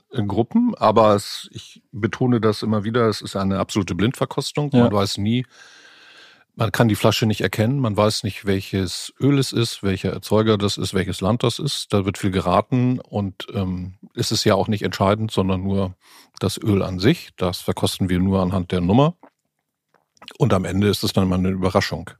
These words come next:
Speaker 1: Das Öl, was wir
Speaker 2: Ja.
Speaker 1: dachten,
Speaker 2: Ja.
Speaker 1: sei griechisch, ist dann doch spanisch und so
Speaker 2: Nach
Speaker 1: weiter.
Speaker 2: der Auswertung
Speaker 1: Genau,
Speaker 2: dann, ja.
Speaker 1: genau.
Speaker 2: Ja.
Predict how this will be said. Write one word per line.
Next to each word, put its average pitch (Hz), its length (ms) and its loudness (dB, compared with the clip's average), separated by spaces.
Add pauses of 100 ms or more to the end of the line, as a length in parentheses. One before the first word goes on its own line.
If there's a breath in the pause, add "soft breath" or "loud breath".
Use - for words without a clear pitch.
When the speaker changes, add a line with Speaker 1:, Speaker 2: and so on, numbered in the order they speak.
(760 loud breath)
Speaker 1:
Das - 200 0
Öl, 92 320 0
was - 320 -2
wir 120 120 8
Speaker 2:
Ja. 117 40 6
Speaker 1:
dachten, 101 540 2
Speaker 2:
Ja. 120 60 4
Speaker 1:
sei 92 180 4
griechisch, 98 500 0
ist - 220 -4
dann 92 120 0
doch 98 140 0
spanisch 87 520 -2
und 87 140 -6
so - 100 -6
Speaker 2:
Nach 117 80 4
Speaker 1:
weiter. - 100 -2
Speaker 2:
der 107 100 0
Auswertung 107 560 -2 (100)
Speaker 1:
Genau, 87 380 2
Speaker 2:
dann, 123 120 -2
ja. 113 60 -2
Speaker 1:
genau. 82 380 -2 (160)
Speaker 2:
Ja. 110 180 -2